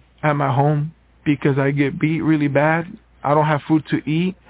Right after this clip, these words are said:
I eat in the cafeteria. I beat up other little kids and take their food 'cause I'm still hungry, 'cause they won't just give it to me. So if I'm mean to them, they'll give it to me, and I just need help." And he said, "I'm sorry you're going through that.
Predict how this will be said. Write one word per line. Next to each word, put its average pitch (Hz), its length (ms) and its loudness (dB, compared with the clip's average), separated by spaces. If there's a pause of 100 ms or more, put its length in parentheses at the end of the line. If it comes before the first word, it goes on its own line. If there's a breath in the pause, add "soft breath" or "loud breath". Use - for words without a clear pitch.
(420 loud breath)
I 143 120 0
eat 156 160 4
in 165 60 0
the 156 80 -2
cafeteria. 165 680 2
I 143 120 -2
beat 156 200 2
up 156 180 0
other 156 200 2
little 147 240 0
kids 156 320 0
and 143 120 -2
take 135 180 -2
their 143 160 2
food 165 240 -2
'cause - 100 -18
I'm - 140 -8
still 151 180 0
hungry, 180 460 0 (540 loud breath)
'cause 143 120 -2
they 147 100 2
won't 151 200 2
just 139 160 -6
give 165 160 2
it - 140 -4
to 147 100 0
me. 127 240 -2 (180)
So 147 140 2
if 131 100 -2
I'm 139 160 2
mean 185 200 2
to 156 120 -4
them, 143 160 0
they'll 123 100 -4
give 175 200 -2
it 190 120 -6
to 196 80 2
me, 185 160 2
and - 120 -6 (460 loud breath)
I 185 120 0
just 151 160 -2
need 143 120 0
help." 139 360 0 (540)
And 139 140 -2
he 156 260 -4 (120)
said, 127 420 -4 (460)
"I'm 135 80 -8
sorry 135 380 -2
you're 120 80 -4
going 135 340 -2
through 131 180 -6
that. 123 260 -6